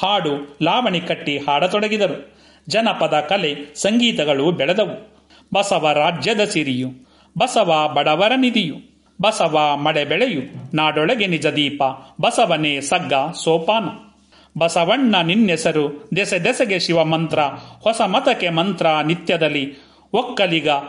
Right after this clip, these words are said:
ಹೊಸ ಮಂತ್ರ ಬಸವ ಜಪಿಸುವನು." ಈ ರೀತಿಯಾಗಿ ಬಸವಣ್ಣನವರು ಅಭಿವೃದ್ಧಿಪಡಿಸಿದ ಗ್ರಾಮೀಣ ಉದ್ಯೋಗಗಳು, ಹೊಸದಾಗಿ ರೂಪಿಸಿದ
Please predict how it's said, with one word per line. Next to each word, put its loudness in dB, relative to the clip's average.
ಹೊಸ 0
ಮಂತ್ರ 2
ಬಸವ 0
ಜಪಿಸುವನು." -2
ಈ 2
ರೀತಿಯಾಗಿ 0
ಬಸವಣ್ಣನವರು 0
ಅಭಿವೃದ್ಧಿಪಡಿಸಿದ 0
ಗ್ರಾಮೀಣ 0
ಉದ್ಯೋಗಗಳು, 0
ಹೊಸದಾಗಿ 0
ರೂಪಿಸಿದ 0